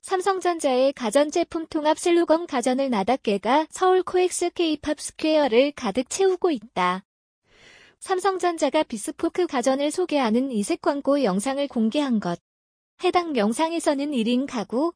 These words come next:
신혼부부, 사 인 가족 등 다양한 라이프 스타일의 소비자가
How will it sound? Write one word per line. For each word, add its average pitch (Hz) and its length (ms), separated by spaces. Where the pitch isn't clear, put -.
신혼부부, 330 760
사 370 240
인 359 160
가족 254 400
등 294 200
다양한 277 480
라이프 262 380
스타일의 339 480
소비자가 285 720